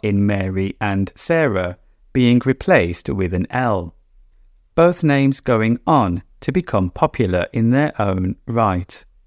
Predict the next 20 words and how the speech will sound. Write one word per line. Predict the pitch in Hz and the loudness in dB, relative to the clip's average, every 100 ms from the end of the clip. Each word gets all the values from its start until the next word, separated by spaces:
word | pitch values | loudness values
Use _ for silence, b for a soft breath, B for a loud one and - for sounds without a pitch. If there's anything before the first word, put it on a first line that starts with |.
| _ _ - _ _ _ - - - - - _ _ _ - _ _ - - _ | _ _ -20 _ _ _ -20 -20 -20 -20 -20 _ _ _ -20 _ _ -20 -20 _
The | - | -4
surname | - 117 110 104 101 101 104 | 0 2 2 2 2 2 0
Blizzard | - 120 175 185 104 95 123 - | -4 -2 -2 0 0 0 -4 -4
can | 110 101 | 0 0
be | 104 | 0
linked | 101 104 101 - | 0 0 -2 -6
to | - 101 95 - | -6 -4 -4 -2
either | 143 170 165 107 95 | 0 0 0 -2 -4
the | 92 - | -2 -2
root | 98 101 95 - | 0 -2 -2 -4
of | 107 | -2
the | 139 | 0
words | 107 95 92 90 - - | 0 -2 -2 -6 -10 -8
blessed | 156 143 107 - - - | -2 0 0 -6 -14 -8
or | - 98 | -4 -2
bliss, | 90 151 139 117 - - - _ _ _ _ _ _ _ - | -2 0 0 0 -6 -16 -20 _ _ _ _ _ _ _ -4
with | 117 101 | -2 0
the | 107 98 - | 0 0 0
ard | 156 147 143 - | 2 2 0 -2
element | 104 95 92 92 98 - | -2 -2 -2 0 -2 -4